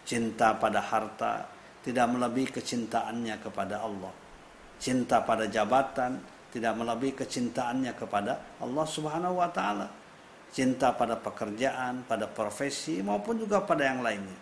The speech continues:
Oleh karena itu, maka orang yang beriman,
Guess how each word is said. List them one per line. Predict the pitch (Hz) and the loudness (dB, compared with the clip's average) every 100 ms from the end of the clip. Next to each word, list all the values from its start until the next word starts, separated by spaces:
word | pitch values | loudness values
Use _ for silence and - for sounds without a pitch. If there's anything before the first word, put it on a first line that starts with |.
| - - - - - | -18 -20 -20 -18 -4
Oleh | 139 139 | 2 6
karena | 170 147 | 8 8
itu, | 233 | 6
maka | 226 - 180 | 4 4 2
orang | 165 165 156 | 4 6 6
yang | 139 | 4
beriman, | 131 135 113 123 208 | 2 -2 -2 -2 0